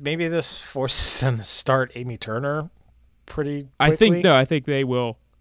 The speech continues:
Speaker 2: I don't think they wanted to rush her into things, but
Speaker 1: But I think they've kind of, they kind of have their hand forced in that, really.
Speaker 2: Yeah, they don't really have much of a choice. So Amy Turner got a couple minutes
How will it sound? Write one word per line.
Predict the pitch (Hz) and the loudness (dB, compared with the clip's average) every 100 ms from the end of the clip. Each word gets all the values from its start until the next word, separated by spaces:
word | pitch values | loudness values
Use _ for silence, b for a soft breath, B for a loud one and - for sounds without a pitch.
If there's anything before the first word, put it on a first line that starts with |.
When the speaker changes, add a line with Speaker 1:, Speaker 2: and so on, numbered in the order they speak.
| _ _ - | _ _ 0
Speaker 2:
I | 147 | 2
don't | 165 | 4
think | 156 135 | 2 0
they | 147 | 2
wanted | 139 123 | 2 0
to | 117 | -2
rush | 113 127 - | 2 0 0
her | 139 123 | -4 -4
into | - 131 127 156 | -2 -4 -4 -4
things, | 147 160 170 156 | -4 -4 -4 -4
but | 123 113 _ _ _ _ _ _ _ | -4 -4 _ _ _ _ _ _ _
Speaker 1:
But | 117 | -14
I | 110 | -10
think | 127 135 | -8 -6
they've | 123 - | -8 -10
kind | - 143 135 | -6 -2 -2
of, | 107 | -4
they | 113 | -12
kind | 110 151 143 | -10 -6 -4
of | |
have | 127 123 | -4 -6
their | 95 | -8
hand | 117 127 127 | -8 -8 -10
forced | 95 95 - | -14 -14 -16
in | 95 | -18
that, | 90 80 | -20 -18
really. | 110 123 92 - 147 143 | -16 -16 -18 -18 -16 -10
Speaker 2:
Yeah, | 151 170 147 120 | -2 2 4 4
they | 120 | 2
don't | 135 156 127 | 0 -2 0
really | 143 127 | -2 0
have | 123 | -2
much | 120 117 | -2 -4
of | 104 | -6
a | 101 | -10
choice. | - - 110 101 101 | -10 -6 -4 -4 -6
So | - - 127 113 110 110 | -14 -10 -4 -2 -2 0
Amy | 170 190 | 0 2
Turner | 147 170 139 | 0 0 0
got | 123 123 | 2 0
a | 117 | 0
couple | 120 113 | -4 -6
minutes | 107 107 101 - | -6 -6 -8 -12